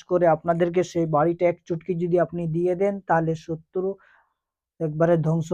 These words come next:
শেষ হয়ে যাবে, একবারে মরে যাবে। জিনিসটা আপনাকে করতে গেলে আপনাকে কয়েকগুলো, কয়েক-, কয়েকটা জিনিস আপনাকে জোগাড় করতে হবে, সেটা আমি বলছি, আপনি স্ক্রিনে দেখতে পারবেন। সেগুলো জিনিস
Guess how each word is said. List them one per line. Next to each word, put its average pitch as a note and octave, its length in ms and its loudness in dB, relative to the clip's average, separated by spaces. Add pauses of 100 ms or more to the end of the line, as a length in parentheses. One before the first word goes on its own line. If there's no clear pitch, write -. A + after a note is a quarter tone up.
শেষ E3+ 320 0
হয়ে D#3 220 -2
যাবে, D3 160 0
একবারে D3 320 -2
মরে D#3 300 -2
যাবে। C#3 260 -10 (960)
জিনিসটা F3 520 2
আপনাকে F3+ 360 2
করতে F3 360 2
গেলে E3+ 240 2 (880)
আপনাকে F3+ 380 0 (120)
কয়েকগুলো, F#3 560 4 (180)
কয়েক-, F3 640 2 (180)
কয়েকটা F3 440 4
জিনিস E3+ 400 0
আপনাকে E3+ 400 0
জোগাড় E3 360 2
করতে F3 260 -2
হবে, F3 160 2
সেটা E3+ 360 -2
আমি E3+ 200 0
বলছি, E3 460 0
আপনি E3+ 300 -2
স্ক্রিনে F#3 440 -2 (580)
দেখতে E3+ 380 0
পারবেন। E3+ 440 6 (460)
সেগুলো F3 440 0
জিনিস F3 360 0